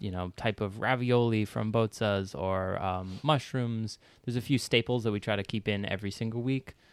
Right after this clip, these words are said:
Um, and then we'll, uh, you know, usually try to have at least one or two cheeses available in the custom share market as well. Um, and just, you know, balance it out, uh, respond to people's feedback. So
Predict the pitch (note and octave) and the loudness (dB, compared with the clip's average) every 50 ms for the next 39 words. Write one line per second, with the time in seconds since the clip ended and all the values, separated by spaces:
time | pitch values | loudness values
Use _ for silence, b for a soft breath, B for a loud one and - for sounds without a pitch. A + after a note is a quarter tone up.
0 | b b b - - G#2+ G#2 G2+ G2+ - G#2+ A2 A2+ A2 G#2+ G#2+ G#2 G#2 G#2 G2+ | b b b -2 0 2 2 2 0 0 0 2 2 2 2 2 2 0 -2 -2
1 | G#2 G#2 G2+ G2+ G2+ G2 G2 G2 G2 F#2+ F#2+ F#2+ F#2+ F#2+ - A2 G#2+ G2+ G2 F#2+ | 0 0 0 0 0 0 0 0 0 0 0 -2 -2 -4 -4 -4 -2 -2 -2 -2
2 | G2+ G2+ G#2 G2 G#2 G#2 G#2 G2 - - - G2+ F#2+ G2 F#2 - _ _ _ _ | -2 -2 -2 -2 -2 -2 -2 -2 -4 -4 -4 -4 -2 -4 -6 -8 _ _ _ _
3 | _ - - - G#2+ G2 G2+ - A#2 A#2 G#2+ - - - G#2+ A2 A2 G#2+ G#2+ A2 | _ -10 -6 -6 -4 -4 -4 -2 -2 -2 -2 -4 -4 -2 0 0 0 0 0 -2
4 | G2 G2 - - - A2 G2+ - - - E3 E3+ E3 D3+ D#3+ D#3 D3 C#3+ D3+ C3+ | -4 -6 -6 -4 -6 -6 -4 -4 -4 -2 0 0 0 2 2 2 2 0 2 4
5 | C#3+ C#3+ C#3+ C#3 C#3 C#3 C#3 C3+ C3+ B2+ - C3+ B2 - - B2+ A#2 - C3+ B2+ | 4 4 4 4 4 2 2 0 0 0 0 0 0 0 -4 -6 -4 0 0 0
6 | B2 B2 B2 B2 A#2+ - A2 G2+ G2 G#2 A2 A#2+ B2+ B2 B2 B2 A#2 b b b | 2 2 0 -2 -2 -4 -4 -4 -4 0 2 4 6 6 6 4 2 b b b
7 | b b b b b - G#2+ G#2 G2 G2 G2+ - - G#2 G#2+ G2+ G2+ - - _ | b b b b b 2 2 4 4 4 2 0 0 0 0 0 -2 -6 -10 _
8 | _ - A2+ G#2 F#2 F#2+ G#2+ - - G2+ G#2 G#2+ G#2+ G#2 - G#2 G2+ G2+ A2 A#2+ | _ -4 -2 -2 -2 -4 -2 2 4 4 4 4 4 2 0 0 4 4 4 4
9 | A#2+ - - - - - - F2+ F#2+ G2+ G2 G2 F#2+ G2+ - - - G#2 G#2+ G#2+ | 2 0 -6 -18 -20 -20 -8 -4 -2 0 0 0 -2 -4 -4 -2 0 0 0 0
10 | G2+ - A2 G#2 G#2+ - - - G#2+ G#2 A2+ A2+ A#2+ C3 - - - A#2+ G#2 G2+ | -2 -4 -4 -4 -4 -6 -4 -4 -2 2 4 4 4 4 2 2 2 4 4 4